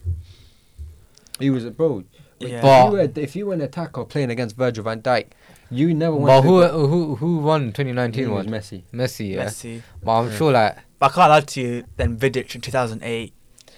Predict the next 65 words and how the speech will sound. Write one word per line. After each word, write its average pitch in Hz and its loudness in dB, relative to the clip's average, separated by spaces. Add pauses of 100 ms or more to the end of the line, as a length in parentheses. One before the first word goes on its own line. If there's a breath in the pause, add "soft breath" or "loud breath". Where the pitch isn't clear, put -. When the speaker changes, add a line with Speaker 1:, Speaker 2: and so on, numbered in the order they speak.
(180 soft breath)
Speaker 2:
could 110 -8
have 110 -10
done 110 -8
that. 110 -4
Speaker 1:
That's, - 8
Speaker 3:
Like, 135 6
Speaker 1:
no, 151 8
Speaker 3:
I'm, 175 6
Speaker 1:
but 143 6
Speaker 3:
I'm 170 6
Speaker 1:
that's 196 8
what 196 8
I 165 8
mean, 190 4
though, 156 6
innit? 156 2
Like, 110 2
it's 110 -6
not, 135 -4
it's 127 -6
just 117 -14
not 135 -8
consistent, 123 -8
this 104 -12
Ballon 123 -6
d'Or 123 2
Speaker 3:
Yeah. 139 6
Speaker 1:
thing, 98 -4
bro. 95 -10
It's 95 -8
not 135 0
Speaker 2:
Yeah. 131 4
Speaker 1:
consi-, 127 -8
I 131 -4
don't 135 -4
like 127 -6
it, 62 -12
man. - -12 (100)
Speaker 2:
I 135 0
don't 147 6
like 139 4
Ballon 110 -4
d'Ors 101 -10
as 98 -16
well 98 -12
that 98 -12
much. 98 -12
Speaker 3:
Like, 113 4
Speaker 2:
And 110 -10
Speaker 3:
bro. 131 4
Speaker 2:
I 160 8
think 220 8
it's 175 6
too 165 4
overrated. 113 2
Th-, 117 -6
those 131 -6
people 135 -6
that 110 -4
hype 117 -6
up 104 -10
the - -10
Ballon 107 -8
d'Ors. 101 -18 (260 loud breath)
Speaker 1:
Bro, 120 -2